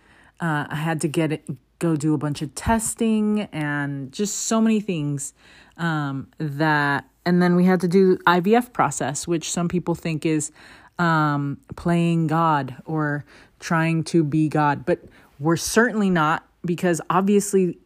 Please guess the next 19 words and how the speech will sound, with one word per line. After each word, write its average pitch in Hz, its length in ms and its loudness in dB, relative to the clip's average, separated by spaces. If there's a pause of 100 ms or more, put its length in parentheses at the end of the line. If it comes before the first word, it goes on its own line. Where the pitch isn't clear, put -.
(120)
even 185 400 4
the 170 420 4 (260)
people 180 280 2
that 156 260 2
go 175 200 2
through 165 200 0
I 147 120 2
V 147 140 0
F 147 240 -2 (560)
don't 160 500 0 (420)
experience 151 640 -4
success - 840 -2
every 165 280 0
time 160 480 -2
in 156 220 -4
getting 147 280 -4
pregnant. 160 380 -4
So 151 360 0 (380)
it's - 540 -4